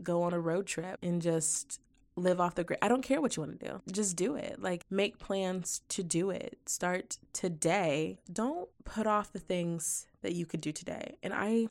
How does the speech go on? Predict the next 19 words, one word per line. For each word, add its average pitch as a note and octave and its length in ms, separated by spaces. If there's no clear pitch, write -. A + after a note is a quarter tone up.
I A#3+ 120
am E4 140
preaching A#3 280
to F#3 80
the E3+ 80
choir E3 240
here D#3+ 120
because D#3+ 280
I E3+ 100
am F3 140
the F3 80
queen F3 260
of E3+ 100
procrastination, E3 840
and F3 160
procrastination A#3 760
is F#3+ 200
just F#3 180
self-sabotage. - 880